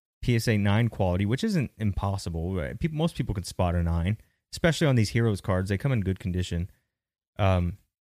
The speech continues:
that's low risk to me. It's just super low risk. You're, you're talking about being anywhere from seventy-five to eighty-eight dollars total cost to get this card graded. I think that's solid, and I think this is a cool card.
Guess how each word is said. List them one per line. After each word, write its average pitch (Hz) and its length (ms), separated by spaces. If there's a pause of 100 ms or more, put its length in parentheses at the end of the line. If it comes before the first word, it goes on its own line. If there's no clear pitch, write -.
(1300)
that's - 200
low 101 120
risk 90 280
to 90 80
me. 87 260
It's 107 160
just - 280 (100)
super - 260
low 87 120
risk. 82 280
You're, 101 160
you're 101 140
talking 107 320
about 92 320 (220)
being 90 320 (680)
anywhere 110 360
from 98 180
seventy-five 101 960
to 95 240
eighty-eight 95 340
dollars 95 460 (680)
total 104 220
cost 101 460 (760)
to 101 80
get 92 140
this 95 120
card 95 220
graded. 95 300
I 90 60
think 107 140
that's 98 160
solid, 104 280
and 90 100
I 92 60
think 110 140
this 104 80
is 104 40
a 92 60
cool 107 240
card. 104 300